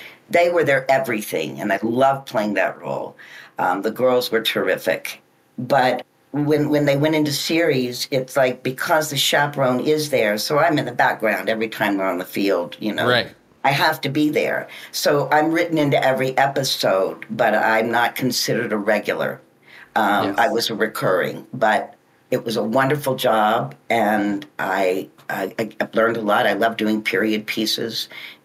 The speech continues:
Speaker 1: and, uh, the girls were terrific. We had a great time, and I think it's gonna be a really good series. I'm really, really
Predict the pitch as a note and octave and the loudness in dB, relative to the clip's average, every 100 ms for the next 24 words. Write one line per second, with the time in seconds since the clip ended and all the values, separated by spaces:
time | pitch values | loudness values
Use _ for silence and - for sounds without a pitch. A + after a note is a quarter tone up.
0 | - G2+ F#2+ F#2+ G2 F2+ F#2 F2+ - A2+ | -2 0 0 0 0 0 -2 -4 -2 2
1 | B2 B2 G#2 - G2+ G2+ - - G#2 G#2 | 2 2 -2 -2 -2 -2 -4 -2 0 0
2 | - F#2+ F#2+ - F2+ E2+ E2+ - _ - | 0 0 -2 -4 -2 -2 -2 -6 _ -20
3 | - - _ _ _ _ G#2+ G#2 G#2 G#2+ | -20 -20 _ _ _ _ -4 0 0 0
4 | A2 A#2 G#2+ G#2 G#2+ G2 G2 F2 F2+ F2 | 0 0 0 -2 -4 -2 0 0 0 -2
5 | E2+ - D#2 F2 F2 E2 - - _ - | -4 -4 -2 -2 -2 -6 -10 -14 _ -12
6 | F2+ F#2 F2+ F2+ F2 - F#2 F#2 F2+ | -6 -2 -2 -2 -6 -4 -2 -2 -4